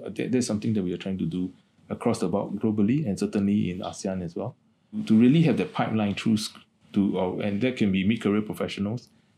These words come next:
converting them to tech professionals, and, and so on, to really then build up this bench strength and the, the,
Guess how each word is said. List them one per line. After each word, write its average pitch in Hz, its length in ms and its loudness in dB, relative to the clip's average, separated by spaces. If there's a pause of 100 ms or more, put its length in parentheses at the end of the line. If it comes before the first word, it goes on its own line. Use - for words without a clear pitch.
converting 95 420 0
them 104 140 0
to - 100 -2
tech - 220 -8
professionals, 98 840 -8 (380)
and, 90 160 -4
and 85 180 -4
so 95 160 -2
on, 85 160 -6 (1000)
to 120 80 6
really 120 400 8
then 113 340 4 (460)
build 117 280 8
up 107 60 -2
this 110 240 2
bench 107 360 2
strength 104 500 0
and 90 220 -2
the, 87 340 -2 (560)
the, 90 360 0